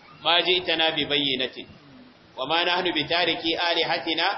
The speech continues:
an qawlika, wa ma nahnu laka bi mu'minina." Mu baka zo mana da wata hujja ba. Kuma abinda muke bauta ba za mu daina bauta ba.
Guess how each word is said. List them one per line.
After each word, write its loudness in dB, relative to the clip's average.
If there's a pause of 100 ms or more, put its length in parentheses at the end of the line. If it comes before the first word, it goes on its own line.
(440)
an 0
qawlika, 2
wa 2
ma 4
nahnu 0
laka 0
bi -2
mu'minina." -4 (800)
Mu -4
baka 2
zo 2
mana 2
da 0
wata 0
hujja 0
ba. -4 (920)
Kuma 2
abinda 4
muke 2
bauta 4
ba 2
za 4
mu 0
daina 0
bauta 0
ba. -6